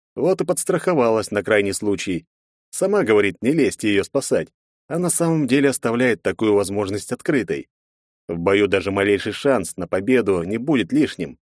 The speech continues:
А в вопросах выживания в принципе нет ничего лишнего. Постелить соломку на всякий случай — признаки хорошего специалиста. Хоть она и страж высшего ранга, ее могущества оказалось недостаточно для противодействия апостолу,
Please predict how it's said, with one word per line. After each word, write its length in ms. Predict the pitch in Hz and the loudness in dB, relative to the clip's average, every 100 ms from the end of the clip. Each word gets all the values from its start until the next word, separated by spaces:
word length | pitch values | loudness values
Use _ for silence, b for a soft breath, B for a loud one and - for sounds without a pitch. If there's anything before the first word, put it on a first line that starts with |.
| _ _ _ | _ _ _
А 200 | 95 110 | -2 -2
в 60 | 104 | 0
вопросах 500 | 107 98 120 - 87 | -2 0 -2 -2 -4
выживания 580 | 95 92 101 117 107 95 | -4 0 2 2 0 -2
в 80 | - | -2
принципе 580 | 131 139 - 87 85 | -2 0 -2 -4 -6
нет 300 | 80 117 98 | -2 -2 -2
ничего 320 | 101 - 113 104 | -4 -4 0 0
лишнего. 480 | 127 - 82 69 - _ _ _ _ _ - | 0 -2 -8 -10 -14 _ _ _ _ _ -6
Постелить 440 | 147 - 185 170 | -4 0 0 2
соломку 480 | 143 147 147 131 120 | 0 2 2 0 0
на 120 | 120 | 0
всякий 320 | - 120 120 | -2 -4 -4
случай — 440 | - 127 127 113 98 | -2 -2 0 -2 -4
признаки 500 | - 101 92 92 95 | -2 -2 -2 -4 -4
хорошего 420 | 92 104 95 101 | -2 0 0 -2
специалиста. 800 | - - 151 151 139 - - - _ _ _ _ _ _ _ | -4 -4 -2 0 -2 -4 -10 -10 _ _ _ _ _ _ _
Хоть 180 | 156 143 | -2 0
она 200 | 110 107 | 2 2
и 60 | 98 | 0
страж 420 | - 117 104 - | 0 2 2 0
высшего 420 | 95 95 - 95 | -4 -4 -2 0
ранга, 460 | 113 143 107 85 71 _ _ _ - | 0 0 -2 -4 -6 _ _ _ -2
ее 240 | 139 170 | 0 2
могущества 560 | 151 127 151 - - 117 | 0 0 0 -2 -4 -4
оказалось 500 | 110 101 113 110 - | 0 0 2 0 -2
недостаточно 720 | 98 101 - 139 127 110 107 | -2 -2 0 0 0 -2 -4
для 180 | 90 95 | -4 -4
противодействия 680 | 92 98 104 104 107 - 110 | -2 0 2 0 -2 0 -4
апостолу, 640 | - 160 131 - 80 69 | -2 -2 -2 -2 -6 -6